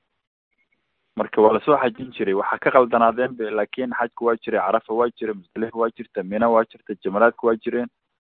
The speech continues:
Tawaafku waa jiray. Marka shareecadu wixii khaldanaa un bay saxday. Wixii saxda ahaa lama taaban, sidooda loo daayay. Marka waraabinta dadka soo xajiyo, meeshu waa Maka, waa oomane. Camal baana la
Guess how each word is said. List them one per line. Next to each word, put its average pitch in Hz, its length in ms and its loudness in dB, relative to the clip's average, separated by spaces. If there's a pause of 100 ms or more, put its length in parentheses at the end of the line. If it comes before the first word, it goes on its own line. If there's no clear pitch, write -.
(260)
Tawaafku 113 420 4
waa 117 120 0
jiray. 120 300 -8 (720)
Marka 131 420 0 (120)
shareecadu 143 320 0
wixii 151 200 -4
khaldanaa 120 400 -2
un 113 60 -12
bay 107 200 -6
saxday. 92 380 -4 (1120)
Wixii 123 220 -4
saxda 123 280 4
ahaa 110 160 6
lama 110 220 2
taaban, 92 360 0
sidooda 107 320 -2
loo 104 200 -2
daayay. 85 360 -6 (1120)
Marka 143 300 2
waraabinta 127 720 4
dadka 135 340 -10
soo 139 200 -4
xajiyo, 110 760 -8 (720)
meeshu 139 300 2
waa 127 120 8
Maka, 143 320 0
waa 123 220 6 (100)
oomane. 127 420 -4 (960)
Camal 139 260 4
baana 131 220 2
la 127 140 -4